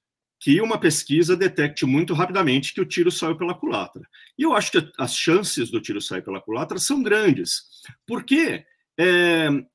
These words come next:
a, a, o, os indícios de que as greves não são só voltadas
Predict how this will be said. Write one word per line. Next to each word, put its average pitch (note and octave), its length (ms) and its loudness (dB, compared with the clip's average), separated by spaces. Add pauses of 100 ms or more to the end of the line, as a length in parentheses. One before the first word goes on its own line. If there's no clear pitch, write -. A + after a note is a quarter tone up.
(1000)
a, F#3+ 360 0
a, - 100 -6
o, G#3+ 340 -2
os G3+ 140 -2
indícios F3+ 1200 2 (320)
de C3 200 -6
que - 120 -2
as D3+ 220 0
greves B2 500 0
não B3 360 2
são A#3 380 -2
só D#3 380 -2
voltadas G#2 1080 -6